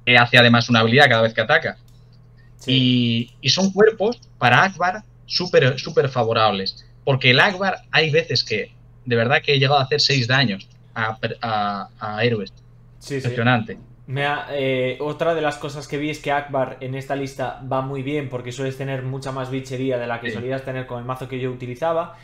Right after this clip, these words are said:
Speaker 2: Y recuerdo que en una de las partidas que jugué contra ti, que además me a-, me acuerdo muy bien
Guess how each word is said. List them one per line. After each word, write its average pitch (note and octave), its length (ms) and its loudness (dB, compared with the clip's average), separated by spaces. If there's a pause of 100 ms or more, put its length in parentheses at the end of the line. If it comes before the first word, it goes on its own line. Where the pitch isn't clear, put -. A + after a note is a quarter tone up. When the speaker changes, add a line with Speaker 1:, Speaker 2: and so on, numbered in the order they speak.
(220)
Speaker 2:
Y C#3+ 440 -4
recuerdo D#3 600 -4
que C3+ 180 -6
en C3 120 -8
una D3+ 160 -6
de D#3+ 60 -4
las D#3 140 -2
partidas D#3 320 -6
que - 80 -14
jugué D#3+ 200 -10
contra C#3 280 -8
ti, E3+ 280 -10 (460)
que C3+ 480 0
además C#3 500 -2
me C#3 120 -6
a-, C3+ 300 -8 (120)
me C3 120 -4
acuerdo D#3+ 280 -2
muy F3+ 140 -8
bien F#3+ 300 -2